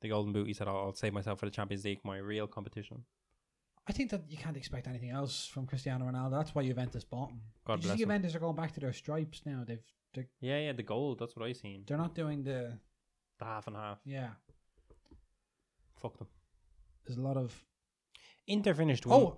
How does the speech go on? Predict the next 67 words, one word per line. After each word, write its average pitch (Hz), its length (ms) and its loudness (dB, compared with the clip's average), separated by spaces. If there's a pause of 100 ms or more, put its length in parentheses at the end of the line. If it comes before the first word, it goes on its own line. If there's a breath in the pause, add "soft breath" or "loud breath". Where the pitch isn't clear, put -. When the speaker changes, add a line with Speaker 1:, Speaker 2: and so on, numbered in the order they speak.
Speaker 2:
oh, 233 140 4
Dionisi - 80 -6
Speaker 1:
Oh, 127 220 10
Speaker 2:
goes 113 140 4
Speaker 1:
yeah, 120 140 4
Speaker 2:
down 107 40 -4
Speaker 1:
yeah, 107 260 6
Speaker 2:
again. 190 140 6
Speaker 1:
yeah, 98 100 0
yeah. 98 60 -2
Speaker 2:
And 170 100 2
he's, 165 180 2
he's, 165 180 0
Speaker 1:
That's - 140 -4
Speaker 2:
he's 165 120 2
Speaker 1:
true. 233 80 2
Speaker 2:
signalling. 190 540 4 (720)
Speaker 1:
Dionisi 220 260 8
is 135 60 4
getting 123 200 8
booked 131 200 8
today. 107 260 6
If 107 140 2
I 139 80 8
had 123 100 10
all 113 120 12
the 107 60 2
money 110 160 6
in 104 60 4
the 101 80 4
world 104 240 6
to 107 60 -8
put 104 180 2
on 98 120 0
that 98 160 -2
and 95 240 -2
someone 107 280 2
would 95 100 0
let 101 140 2
me 104 80 2
bet 101 280 -2
that 101 240 -4
bet, 107 240 -2 (180)
Speaker 2:
Yeah. 131 280 0 (280)
Speaker 1:
I 104 80 2
would 101 180 2
put 110 160 0
it 101 80 0
on 101 260 0 (160)
Federico 104 440 2
Dionisi 101 420 -2
to 104 60 -8
be 101 100 -2
booked. 95 340 -8
Speaker 2:
Unfortunately, 135 460 2
no 135 140 4
bookmakers. 127 680 -2
He's 202 100 2
gone 330 160 2
down 311 140 4
again. 294 300 0
He's 233 120 -4
gone 339 160 -4
down 320 180 2
again 285 260 2
Speaker 1:
Mm. 143 60 2
Speaker 2:
twice. 120 320 2